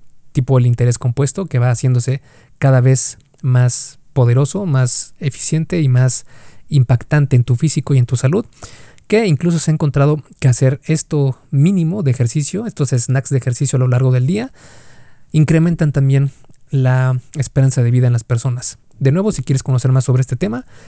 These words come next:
busca snacks de ejercicio en esculpe tu cuerpo punto com y ahí vas a encontrar el artículo donde hablo sobre este tema. Y también,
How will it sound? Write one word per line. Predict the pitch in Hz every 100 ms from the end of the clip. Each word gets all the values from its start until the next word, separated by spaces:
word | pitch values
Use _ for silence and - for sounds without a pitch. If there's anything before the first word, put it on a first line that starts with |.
| -
busca | 147 143 156 143
snacks | 139 139 -
de | 131
ejercicio | 127 - 185 - 226
en | 165
esculpe | 127 - 131 127
tu | 123
cuerpo | 131 127 127
punto | 131 120
com | 190 247 269 - - - _
y | 170 196 -
ahí | 139
vas | 131 143
a |
encontrar | 131 120 123 127 - -
el | 123
artículo | 123 156 - 147 143 -
donde | 131 123 120
hablo | 127 131
sobre | 135 131
este | 117 -
tema. | 123 110 - - - - - - - - - - _ _ - -
Y | 233 196
también, | 160 147 156 160